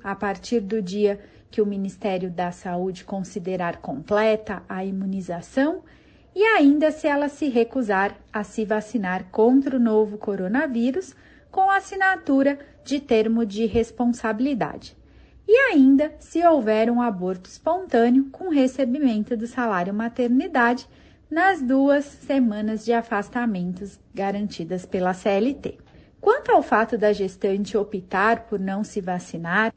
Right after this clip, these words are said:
como falamos, a gestante deve assinar o termo de responsabilidade e de livre consentimento para o exercício do trabalho presencial,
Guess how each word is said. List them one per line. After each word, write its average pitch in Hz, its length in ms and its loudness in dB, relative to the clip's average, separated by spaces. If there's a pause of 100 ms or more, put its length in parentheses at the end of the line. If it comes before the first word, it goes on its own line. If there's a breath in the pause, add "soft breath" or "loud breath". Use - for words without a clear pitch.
como 381 300 4
falamos, 247 480 4
a 247 120 4
gestante 233 540 0
deve 214 300 0
assinar 240 480 0
o 254 40 0
termo 214 360 0
de 202 160 -6
responsabilidade 185 1200 -2
e 277 100 -2
de 214 160 -4
livre 190 400 -4
consentimento 190 1040 -4 (460 soft breath)
para 220 280 4
o 240 60 4
exercício 196 720 -2
do 185 140 -8
trabalho 175 500 -4
presencial, 240 1040 0